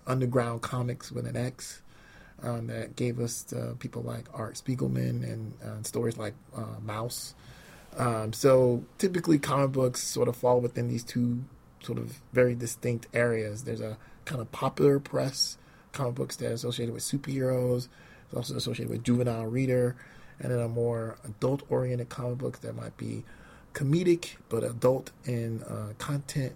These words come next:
and images and stories. Um, and that,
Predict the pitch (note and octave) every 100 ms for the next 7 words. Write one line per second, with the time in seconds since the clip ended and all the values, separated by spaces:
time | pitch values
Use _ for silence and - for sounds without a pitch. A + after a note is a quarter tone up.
0 | - C#3 - - D3 D3 C#3+ C#3 D#3 -
1 | - A2 A2 A2 B2 - - - C3 C3
2 | C3+ C#3 C#3 - - - - - - A2+
3 | A2+ A2 G#2+ - - C3 C#3 D3+ D3